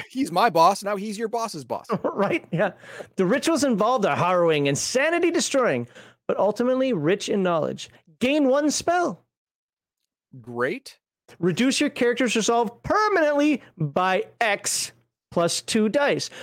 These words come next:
Speaker 2: where X is
Speaker 1: And
Speaker 2: the total number of spells you will know once you gain an additional spell from the bargain.
Speaker 1: Okay, so if you have your initial spell plus two packs plus this, that's four plus two. That is minus six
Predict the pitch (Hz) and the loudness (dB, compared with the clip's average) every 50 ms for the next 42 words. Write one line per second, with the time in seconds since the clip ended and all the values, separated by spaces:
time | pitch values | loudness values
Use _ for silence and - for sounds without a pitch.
0 | - - 214 587 - 262 285 - - - 285 302 - - 269 285 311 339 349 311 | -2 -2 -2 0 0 0 0 2 2 2 2 0 0 0 0 2 2 2 2 2
1 | 285 285 277 320 320 - - - 240 240 262 262 190 196 220 254 294 311 269 208 | 2 2 2 0 0 -2 0 0 2 2 2 2 2 2 2 2 2 2 2 2
2 | 185 190 208 214 175 180 190 175 - 247 240 180 185 190 190 196 214 220 185 147 | 2 2 2 2 2 2 0 0 0 -2 0 0 0 0 2 2 2 0 2 0
3 | 165 156 - 214 196 - - 160 156 160 160 208 220 226 226 262 285 320 - 170 | 0 0 0 -2 -2 0 0 0 0 0 0 0 -2 0 0 0 0 0 -2 -4
4 | - _ _ _ _ _ _ _ _ _ _ _ _ 175 180 175 - 170 160 147 | -10 _ _ _ _ _ _ _ _ _ _ _ _ 0 0 2 2 0 0 0
5 | - - 175 170 170 165 165 160 160 156 - 175 165 - 160 170 170 170 165 160 | -2 0 2 4 4 4 4 2 2 -2 -4 -6 -8 -6 -6 -4 -4 -2 -2 0
6 | 160 160 165 160 160 151 143 139 147 147 147 156 175 170 - 185 - - - - | 0 0 2 2 0 0 0 -4 -4 -4 -2 -4 -4 -4 -4 -6 -6 -6 0 2
7 | 185 185 180 180 180 175 - - 165 151 - - - - 185 175 - - 190 170 | 2 4 4 2 0 0 -2 -4 -4 -4 -4 -8 -8 -8 -8 -8 -4 -2 0 2
8 | 170 170 165 - - - - 170 156 143 - 143 147 180 190 185 - - 156 143 | 2 0 -2 -6 -14 -8 -4 -4 -4 -4 -6 -4 -2 -2 -2 -2 -2 -4 -4 -4
9 | - - - - 175 185 185 - - 180 165 - - - 180 185 190 185 - - | -4 -12 -4 2 2 2 2 2 0 -2 -2 -2 -2 -2 0 0 0 -2 -6 -18
10 | - - _ _ _ _ - 180 175 165 - 156 165 160 151 131 - - - - | -20 -20 _ _ _ _ -2 -2 -2 -2 -4 -6 -8 -8 -6 -6 -6 -8 -8 -8
11 | 156 151 160 175 180 180 165 - - - - 185 196 - - - - - _ | -6 -4 -2 -2 -2 -4 -4 -6 -6 -4 -6 -6 -6 -6 -12 -14 -14 -16 _